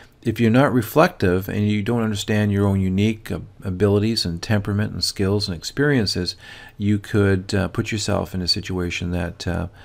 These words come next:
could be harmful. It, it may not be a positive experience. So there's a certain amount of wisdom here about reaching out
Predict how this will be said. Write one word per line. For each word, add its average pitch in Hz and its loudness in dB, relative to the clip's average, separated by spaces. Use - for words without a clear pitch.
could - -2
be 123 2
harmful. 151 0
It, 95 -4
it 95 -4
may 110 4
not 123 2
be 120 0
a 110 0
positive 104 0
experience. 95 -2
So 131 2
there's 147 2
a 143 4
certain 135 0
amount 98 2
of 90 2
wisdom 95 2
here 85 -6
about 92 -4
reaching 95 0
out 90 -2